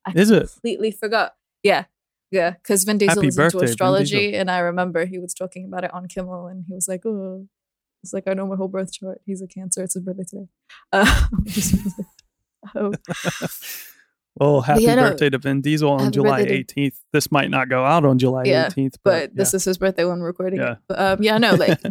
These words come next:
Speaker 2: <laughs>
Speaker 1: Dom initially is this, again, which is the same thing that happens to Han later on in the series, where he was this incredibly sort of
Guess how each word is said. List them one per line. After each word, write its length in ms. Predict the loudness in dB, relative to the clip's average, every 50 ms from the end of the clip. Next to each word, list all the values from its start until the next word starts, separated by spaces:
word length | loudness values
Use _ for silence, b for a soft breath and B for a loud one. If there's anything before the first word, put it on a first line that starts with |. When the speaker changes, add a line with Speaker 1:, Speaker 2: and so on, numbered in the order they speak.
| -10 -10
Speaker 2:
<laughs> 180 | _ _ _
Speaker 1:
Dom 340 | 2 4 6 6 4 4 2
initially 600 | 0 0 -2 -2 -2 -2 -2 -2 -2 -2 -4 -2 -2
is 220 | 0 2 2 2
this, 500 | 2 2 2 2 2 2 2 0 0 -2 _ _ _ _ _ _ _ _ _ _ _ _ _ -20 -14 -2 -2
again, 320 | 2 4 4 4 4 2 0
which 160 | 0 0 0
is 140 | 0 0 0
the 120 | 0 0
same 220 | 2 2 2 2 4
thing 140 | 2 2 2
that 100 | 0 -2
happens 320 | -4 -6 -8 -6 -6 -4
to 80 | -4 -4
Han 280 | -6 -6 -6 -6 -4
later 180 | -4 -4 -4 -4
on 80 | -8 -10
in 40 | -8
the 60 | -2
series, 420 | 2 2 2 2 2 0 -2 0 2
where 260 | 2 2 4 2 0 -2 -8 -16 _ _
he 240 | -18 -14 -4 -4 -2
was 280 | 0 0 0 -2 -2
this 320 | -2 -4 -4 -2 -4 -6 -8 -10
incredibly 800 | -12 -14 -8 -4 -4 -2 -2 0 2 2 4 4 2 0 -4 -8 _
sort 240 | -8 -6 -6 -4 -4
of 140 | -6 -8